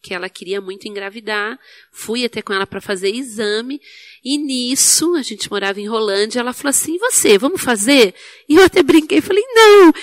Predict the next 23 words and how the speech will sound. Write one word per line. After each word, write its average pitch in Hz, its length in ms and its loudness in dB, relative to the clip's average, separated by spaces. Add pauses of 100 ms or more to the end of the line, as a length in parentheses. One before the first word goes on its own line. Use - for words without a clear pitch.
(200)
Mas 262 180 -4
aí, 302 60 4
de - 160 -4
tanto 370 260 0
que 330 80 2
eles 277 220 2
insistiram, 269 920 4
esse 349 300 2
casal 240 440 2
que - 140 -10
me 277 100 2
levou, 320 360 4
inclusive, 247 460 -4
pra 220 140 -4
fazer 226 300 2
o 208 40 6
exame. 226 480 -2 (240)
E 262 120 0
aí 254 280 2
eu 269 80 4
estava 233 400 -2
grávida. 165 640 -6 (500)
É, 190 540 0